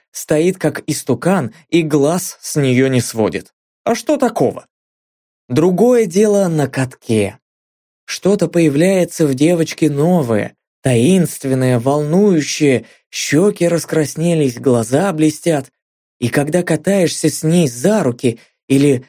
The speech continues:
зашнуровываешь ботинки, чувствуешь себя мужчиной, тем более что надо охранять её от хулиганов. А Шмаков даже у прилавка стоит,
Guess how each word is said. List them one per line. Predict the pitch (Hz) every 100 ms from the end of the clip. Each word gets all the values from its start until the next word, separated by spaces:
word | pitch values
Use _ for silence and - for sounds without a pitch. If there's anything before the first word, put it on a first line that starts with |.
| _
зашнуровываешь | 127 156 - 156 151 185 170 143 139 139 120
ботинки, | 123 123 - 202 165 147 127 - _
чувствуешь | - 127 110 - 143 123 -
себя | 131 127
мужчиной, | 123 123 - 214 190 110 - _ _ -
тем | 127 117
более | 120 123 123
что | - 131
надо | 123 123
охранять | 127 127 - 127 110 110 110
её | 127 120 123 135 -
от | 123
хулиганов. | - 127 117 139 202 131 104 _ _ _ _ _ -
А | 139
Шмаков | 139 196 208 196 - - _ _ -
даже | 175 180 175
у | 185
прилавка | - 170 180 185 147 -
стоит, | 123 - 123 202 220